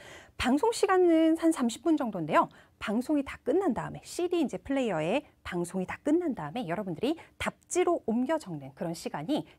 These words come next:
엑스트라로 십 분 정도가 주어지게 되겠습니다.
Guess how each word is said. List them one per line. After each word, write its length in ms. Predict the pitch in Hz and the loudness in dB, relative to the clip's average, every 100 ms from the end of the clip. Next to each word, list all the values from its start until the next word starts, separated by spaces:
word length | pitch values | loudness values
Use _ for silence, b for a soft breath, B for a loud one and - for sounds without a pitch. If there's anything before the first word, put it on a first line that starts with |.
| - | -12
엑스트라로 680 | - - 214 180 196 359 B | -10 -4 -2 0 2 0 B
십 320 | - 392 - | -6 -6 -4
분 160 | 381 359 | -2 0
정도가 440 | 180 151 135 214 | -2 -8 -6 -6
주어지게 480 | - - 156 - 143 | -6 -6 -8 -8 -10
되겠습니다. 580 | - 185 - 135 143 | -8 -8 -8 -8 -6